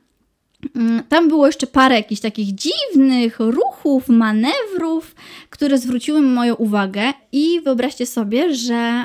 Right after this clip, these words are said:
mm, jak my wyszliśmy stamtąd, y, i udaliśmy się w kierunku plaży,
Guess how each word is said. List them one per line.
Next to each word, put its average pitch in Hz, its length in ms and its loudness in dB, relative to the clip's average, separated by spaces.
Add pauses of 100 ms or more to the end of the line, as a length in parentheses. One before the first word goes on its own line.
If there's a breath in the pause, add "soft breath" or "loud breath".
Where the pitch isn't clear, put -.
(120)
mm, 226 560 0
jak 233 260 -2
my 277 240 4
wyszliśmy 240 680 0 (520)
stamtąd, 220 840 -6 (420 soft breath)
y, - 20 4
i 226 300 0
udaliśmy 240 480 -2
się 226 120 -6
w - 60 -14
kierunku 226 400 -2
plaży, 208 460 -2